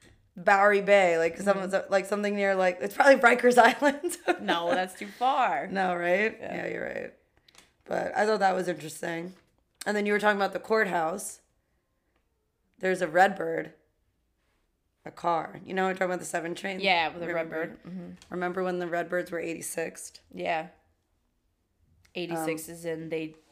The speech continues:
Speaker 2: they stopped, uh, making them.
Speaker 1: Yeah. There's, like, a little, like, red car, just one, right outside of the courthouse.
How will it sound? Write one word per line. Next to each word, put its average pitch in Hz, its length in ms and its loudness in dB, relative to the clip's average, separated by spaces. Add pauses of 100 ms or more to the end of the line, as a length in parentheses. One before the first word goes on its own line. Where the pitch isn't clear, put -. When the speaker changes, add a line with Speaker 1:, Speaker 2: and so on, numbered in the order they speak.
(400)
Speaker 2:
they 156 220 -4
stopped, - 540 -6 (200)
uh, 135 400 -8 (200)
making - 340 -14
them. - 200 -20 (120)
Speaker 1:
Yeah. 170 400 2 (200)
There's, 180 180 -2
like, 180 140 0
a 180 40 4
little, 180 280 4
like, 170 360 -2 (360)
red 170 300 -2
car, 151 400 0
just 151 200 -12
one, 160 260 -4
right 156 180 -2
outside 156 320 -2
of 151 60 -8
the 151 60 -10
courthouse. 156 680 -12